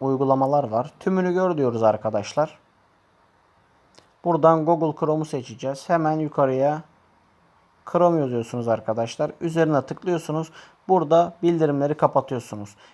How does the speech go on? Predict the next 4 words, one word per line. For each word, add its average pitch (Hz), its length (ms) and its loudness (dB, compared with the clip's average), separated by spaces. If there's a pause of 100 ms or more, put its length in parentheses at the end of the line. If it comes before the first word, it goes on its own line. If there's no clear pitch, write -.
(160)
Bildirimleri 156 540 0
kapattığınızda 156 840 0
telefonunuza 156 880 -2 (100)
bu 160 320 -2